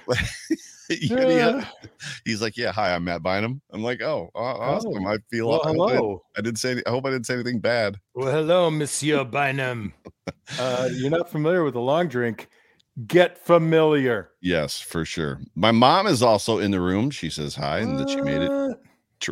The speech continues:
Speaker 1: oops, Tracy, it's good to see you. Karen Idzik is in the room. It's good to see Richard Rush is in the room. Uh, John Fina is in the room.
Speaker 2: I am in the room.
Speaker 1: The Trek reviewer, Karen Idzik. Did I say Karen already? Yes, I did. Pops Mafia.
Speaker 2: Mm-hmm.
Speaker 1: Everybody's in the room. It's all, it's good to have all of you. And,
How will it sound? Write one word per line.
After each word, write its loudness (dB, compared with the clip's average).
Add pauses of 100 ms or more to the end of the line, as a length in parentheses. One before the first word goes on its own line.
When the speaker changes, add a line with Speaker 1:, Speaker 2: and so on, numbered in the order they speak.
(160)
Speaker 1:
oops, -2
Tracy, 0
it's -2
good 0
to -2
see 0
you. 2
Karen -2
Idzik -2
is -2
in 0
the 0
room. 2
It's -8
good -2
to -6
see -2
Richard -4
Rush 0
is 0
in 2
the 2
room. 2 (120)
Uh, 4 (100)
John 2
Fina 2
is 0
in 0
the -2
room. -2 (540)
Speaker 2:
I 4
am 4
in 0
the 0
room. 0 (140)
Speaker 1:
The -8
Trek 0
reviewer, 2
Karen -2
Idzik. -2
Did -2
I -2
say -2
Karen -2
already? 0
Yes, -4
I -6
did. -2
Pops -2
Mafia. -2
Speaker 2:
Mm-hmm. 4
Speaker 1:
Everybody's 4
in 6
the 4
room. 6
It's 0
all, 6
it's -4
good 0
to 4
have 4
all 8
of 2
you. 2
And, 0